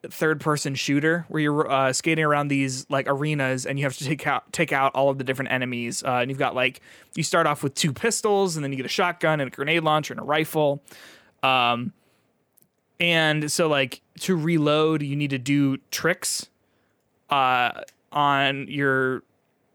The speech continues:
skates. Like, you gotta do, like, flips and twists and grabs and grinds and all sorts of stuff to, like, reload your weapons,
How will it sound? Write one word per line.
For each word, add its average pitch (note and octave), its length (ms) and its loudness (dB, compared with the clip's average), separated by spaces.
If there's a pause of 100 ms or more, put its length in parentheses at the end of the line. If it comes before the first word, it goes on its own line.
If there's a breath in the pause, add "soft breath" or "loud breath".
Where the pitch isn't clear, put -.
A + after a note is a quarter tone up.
skates. - 460 -2
Like, D3 160 -4
you D3+ 40 -2
gotta C#3+ 140 2
do, C3+ 160 0
like, C3 140 -6
flips E3+ 440 -2
and C3+ 140 -8
twists - 640 -2
and C3 120 -6
grabs D3 520 0
and C3+ 160 -4
grinds C#3+ 580 2
and C#3 80 -8
all C3+ 100 0
sorts D3 240 -8
of - 40 -8
stuff C#3+ 240 -2
to, D#3+ 100 -2
like, C3 140 0
reload C3+ 460 -2
your B2+ 120 -2
weapons, F#3 580 0